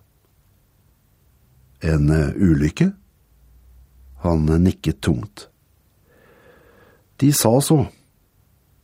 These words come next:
Jeg var med på etterforskningen. Det var en vanskelig sak.»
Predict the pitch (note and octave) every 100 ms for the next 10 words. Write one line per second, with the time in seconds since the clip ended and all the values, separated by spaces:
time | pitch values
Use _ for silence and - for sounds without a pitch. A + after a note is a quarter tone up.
0 | _ _ F2 F2 F2+ G2 F#2+ E2 D#2+ G#2+
1 | G#2+ G#2 E2 G#2 - F#2 G2 G#2+ G#2+ _
2 | _ - _ _ _ _ _ - D3 B2+
3 | C#3 D#3 - - B2+ C3+ D3+ F3 - -